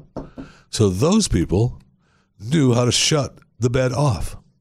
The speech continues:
And I'll tell you about that in just a second, because I never could get comfortable on the bed. But the only time that the bed didn't, wasn't uncomfortable, I was uncomfortable, the bed wasn't,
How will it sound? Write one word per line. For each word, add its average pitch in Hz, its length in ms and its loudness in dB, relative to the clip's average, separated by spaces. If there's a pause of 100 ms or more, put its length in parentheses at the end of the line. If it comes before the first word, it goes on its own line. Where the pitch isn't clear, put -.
(300)
And 113 120 2
I'll 117 100 4
tell 170 160 0
you 156 80 4
about 98 200 2
that 98 160 2
in 90 60 0
just 90 180 -2
a 92 60 -2
second, 85 260 0
because 87 240 0
I 87 80 4
never 123 220 2
could 110 160 0
get 107 160 0
comfortable 80 480 0
on 101 240 0
the 92 60 2
bed. 82 280 0 (680)
But 113 120 0
the 143 100 2
only 156 140 2
time 156 240 0
that 135 120 0
the 123 100 -2
bed 110 320 -2
didn't, 135 340 -2 (840)
wasn't 123 380 2
uncomfortable, 98 960 -2
I 139 260 0
was 95 180 0
uncomfortable, 78 540 0
the 80 100 0
bed 113 220 2
wasn't, 71 340 -4